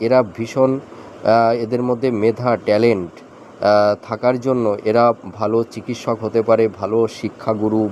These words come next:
ভালো শিক্ষক। এ-, এরা সাধারণত টিচিং কোয়ালিটির মধ্যে এদের দেখতে পাওয়া যায়। এরা, মানে, মানুষকে ভালো কনভিন্স করতে পারে, মানুষকে খুব সহজে, মানে,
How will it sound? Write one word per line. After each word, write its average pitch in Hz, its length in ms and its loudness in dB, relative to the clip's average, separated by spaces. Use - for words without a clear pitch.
ভালো 110 300 4
শিক্ষক। 120 600 0
এ-, 139 240 4
এরা 135 200 4
সাধারণত 156 680 0
টিচিং 151 360 0
কোয়ালিটির 143 680 2
মধ্যে 127 600 2
এদের 117 360 0
দেখতে 120 300 -2
পাওয়া 123 280 4
যায়। 127 340 0
এরা, 127 280 4
মানে, 123 280 2
মানুষকে 117 680 0
ভালো 117 280 0
কনভিন্স 120 560 0
করতে 117 280 0
পারে, 101 220 2
মানুষকে 117 520 0
খুব 156 220 2
সহজে, 120 600 2
মানে, 120 220 4